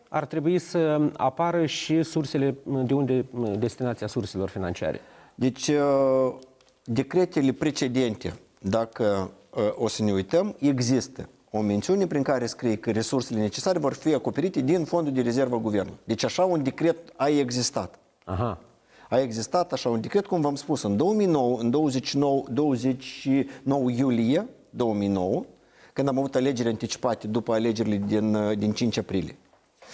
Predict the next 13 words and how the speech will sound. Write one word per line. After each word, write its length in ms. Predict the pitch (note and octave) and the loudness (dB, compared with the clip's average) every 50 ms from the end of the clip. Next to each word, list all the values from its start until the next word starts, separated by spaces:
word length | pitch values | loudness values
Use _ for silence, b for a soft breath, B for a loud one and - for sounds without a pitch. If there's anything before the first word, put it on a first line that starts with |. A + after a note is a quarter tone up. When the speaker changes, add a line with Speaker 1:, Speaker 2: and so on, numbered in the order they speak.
| B B B B B B B B B B | B B B B B B B B B B
Speaker 2:
Uh, 100 | - B2 C#3 C#3 B2 - | 0 0 2 2 0 0
respectiv, 800 | - A2+ B2 - - - B2 - - - - A3+ A#3+ A3+ - - - | -2 0 0 -2 -2 -4 -6 -6 -6 -2 0 0 0 0 -2 -4 -4
asemenea 720 | - C#3+ - - F#3+ F#3+ F#3+ F3+ E3 D#3 C#3 C3+ C3 - - | -2 0 2 2 2 2 4 2 4 2 2 2 0 0 0
indicat-, 640 | C#3 C#3+ C#3 A#2 A#2+ - - F3+ F3+ F3+ - - - | 0 0 2 0 0 2 2 2 2 2 -2 -6 -2
indicator, 640 | - B2+ C3+ C3 B2+ - C3+ B2+ - F3 F3+ F3+ E3+ - B2 | 0 2 2 2 2 0 0 0 0 0 0 0 -2 -2 -2
adică 300 | A#2 A#2 A#2 - - B2+ B2 | -2 -2 0 0 0 2 2
o 100 | B2 B2+ | 4 2
asemenea 320 | B2 - - D3 C#3 C3 | 0 0 0 0 2 2
indicație 420 | B2 A#2 A2 - E3+ E3 E3+ - C#3+ | 2 2 2 2 0 2 2 0 0
a 100 | C#3+ C#3 | 0 0
existat. 580 | B2 A2+ A2+ A#2 - - - F2+ - - - _ _ _ _ | 0 -2 -2 -4 -4 -4 -6 -8 -8 -10 -16 _ _ _ _
Speaker 1:
Mhm. 140 | - A#2 A2+ G2 C3 | -4 -4 -2 0 0
Speaker 2:
Uh, 800 | C3+ G#2+ F#2+ - - - - - - C3+ C3 C3 C3 B2+ B2+ | -2 -2 -2 -6 -12 -20 -20 -8 -2 0 0 2 2 2 0